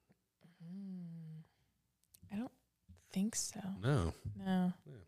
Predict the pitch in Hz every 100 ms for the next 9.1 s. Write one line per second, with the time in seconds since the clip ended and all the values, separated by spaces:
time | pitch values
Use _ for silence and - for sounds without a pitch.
0 | _ _ _ _ _ _ 220 247 - 220
1 | - 185 180 190 _ _ _ _ _ _
2 | _ _ _ _ - - - - - -
3 | - 104 - 110 113 - 123 90 98 120
4 | 123 98 90 107 117 104 110 208 208 208
5 | 202 202 196 196 196 - 113 127 107 120
6 | 113 113 101 90 104 98 90 85 247 247
7 | 247 233 233 220 214 208 208 202 190 185
8 | - 185 185 185 - 190 190 185 180 180